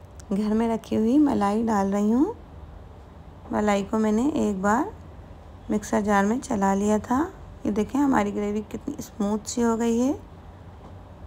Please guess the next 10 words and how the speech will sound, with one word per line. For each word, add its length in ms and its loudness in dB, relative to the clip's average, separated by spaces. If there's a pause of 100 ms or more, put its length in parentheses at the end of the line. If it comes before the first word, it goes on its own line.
(360)
शाही 320 4
पनीर 340 0
की 140 -10
ग्रेवी 400 -2 (160)
ऐसी 280 -4
ही 160 2 (100)
स्मूथ 400 -2
सी 160 -2
होती 360 0
है। 160 2